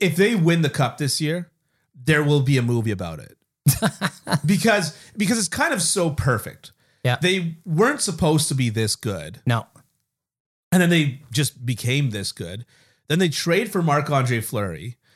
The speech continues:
Speaker 1: right? A, a lovable veteran, right? And then, uh,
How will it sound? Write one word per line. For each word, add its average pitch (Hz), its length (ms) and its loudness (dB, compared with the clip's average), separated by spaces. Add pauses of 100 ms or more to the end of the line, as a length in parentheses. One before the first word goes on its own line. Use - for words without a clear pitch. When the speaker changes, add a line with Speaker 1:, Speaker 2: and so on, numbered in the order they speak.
(280)
Speaker 1:
right? 120 360 0
A, 123 180 -4 (200)
a 135 60 -2
lovable 131 480 2
veteran, 107 580 -4 (400)
right? 123 320 0 (400)
And 156 260 2
then, 180 420 2
uh, 151 500 2